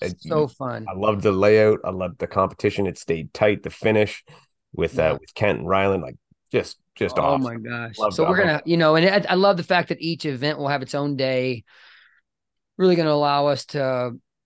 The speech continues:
Speaker 2: I mean, it'll still be a packed day because
Speaker 1: Oh,
Speaker 2: you
Speaker 1: yeah.
Speaker 2: gotta realize with the, with the
Speaker 1: All the
Speaker 2: female and
Speaker 1: age
Speaker 2: the
Speaker 1: groups.
Speaker 2: male age groups you're launching, for some of those age groups, we're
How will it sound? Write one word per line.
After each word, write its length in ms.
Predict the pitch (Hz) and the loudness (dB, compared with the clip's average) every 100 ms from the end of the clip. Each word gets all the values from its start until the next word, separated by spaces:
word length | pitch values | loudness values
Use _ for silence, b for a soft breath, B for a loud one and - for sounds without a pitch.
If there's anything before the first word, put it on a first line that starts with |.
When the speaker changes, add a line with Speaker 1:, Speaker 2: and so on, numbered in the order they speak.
| 170 | 0
Speaker 2:
I 40 | |
mean, 80 | 175 | 2
it'll 140 | 202 | 2
still 240 | - 226 226 | 2 2 4
be 80 | 208 | 4
a 60 | |
packed 280 | 202 185 170 | 0 -2 0
day 220 | 185 185 | -2 -2
because 300 | 147 143 147 | -2 -6 -6
Speaker 1:
Oh, 60 | 147 | -6
Speaker 2:
you 40 | |
Speaker 1:
yeah. 40 | 160 | -2
Speaker 2:
gotta 180 | 143 143 | -2 -2
realize 520 | 170 165 135 131 120 | -4 0 0 -2 -4
with 180 | 139 135 | -10 -8
the, 120 | 139 | -8
with 160 | 139 | -8
the 120 | - 123 | -8 -10
Speaker 1:
All 60 | |
the 40 | 117 | -4
Speaker 2:
female 400 | 165 175 156 147 | 0 2 4 2
and 80 | 147 | 2
Speaker 1:
age 80 | |
Speaker 2:
the 60 | 151 | 0
Speaker 1:
groups. 160 | 151 147 | -2 0
Speaker 2:
male 400 | 165 196 170 151 | 2 4 4 6
age 240 | 190 170 | 2 2
groups 340 | 147 156 156 - | 0 0 -2 -8
you're 140 | 147 | -6
launching, 540 | 147 160 156 156 143 | -4 -4 -4 -4 -6
for 100 | 127 | -6
some 180 | 147 185 | -4 -2
of 60 | 196 | 0
those 140 | 180 | 2
age 200 | 190 196 | 2 2
groups, 180 | 165 | 0
we're 20 | 123 | -6